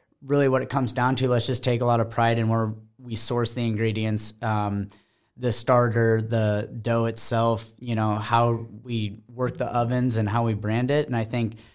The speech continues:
that was kind of a way we were able to take something, you know, go from, like,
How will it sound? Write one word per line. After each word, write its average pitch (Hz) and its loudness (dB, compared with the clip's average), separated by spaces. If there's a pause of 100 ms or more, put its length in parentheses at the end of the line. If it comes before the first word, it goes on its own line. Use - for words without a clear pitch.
(100)
that 135 4
was 127 4
kind 135 2
of 123 2
a - 2
way 117 2
we 117 2
were 117 4
able 113 2
to 110 2
take 113 -2
something, 113 0 (920)
you 185 2
know, 160 8
go 143 6
from, 139 2
like, 120 0